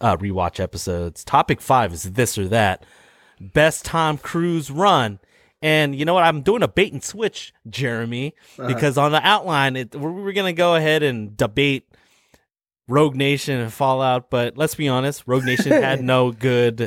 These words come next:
Speaker 1: t-, ooh, surprising. I feel like that's the most surprising thing. There
Speaker 2: Yeah.
Speaker 1: wasn't really any memorable Tom Cruise runs from Rogue
Speaker 2: Yeah.
Speaker 1: Nation.
Speaker 2: They're, they're very short,
Speaker 1: Very
Speaker 2: you know?
Speaker 1: short, yeah.
Speaker 2: But
Speaker 1: Very
Speaker 2: they didn't
Speaker 1: understated.
Speaker 2: linger. Yeah.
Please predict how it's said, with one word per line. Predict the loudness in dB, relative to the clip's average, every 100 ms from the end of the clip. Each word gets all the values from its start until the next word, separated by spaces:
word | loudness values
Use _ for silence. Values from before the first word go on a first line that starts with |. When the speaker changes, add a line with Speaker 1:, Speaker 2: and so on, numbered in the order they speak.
| -8
Speaker 1:
t-, | -14 -16 -2
ooh, | 0 0 -2 -6
surprising. | -4 -4 -2 2 2 2 0
I | -2
feel | 0 0
like | 0 0
that's | -2 -2 -4
the |
most | -6 -6 -8 -14 _ _ _ _ _ _ _ _
surprising | -6 -4 0 2 2 0
thing. | -4 -4 -4 -2
There | 0
Speaker 2:
Yeah. | 2
Speaker 1:
wasn't | 2 0 -2
really | -2 0
any | 0 2
memorable | 2 2 2 2
Tom | 2 0 -2
Cruise | -2 -8 -6
runs | -4 -2 -4 -8 -14 -20 _ _ _ _
from | -2 2
Rogue | 4 4
Speaker 2:
Yeah. | 4
Speaker 1:
Nation. | 2 0 -6 -10 _ _ _ -2
Speaker 2:
They're, | 0 2
they're | 4 4 4
very | 4 4 2
short, | 0 -2 -2 -4 _ -20 -16
Speaker 1:
Very | -8 -4 -2
Speaker 2:
you | -2
know? | -4
Speaker 1:
short, | -4 -6 -8 -8
yeah. | -6 -6 -10 -18 _ _
Speaker 2:
But | 0
Speaker 1:
Very | 2 4
Speaker 2:
they | 4
didn't | 4
Speaker 1:
understated. | 0 2 2
Speaker 2:
linger. | 0 -4 -8 -16 _ _
Yeah. | -10 -8 -8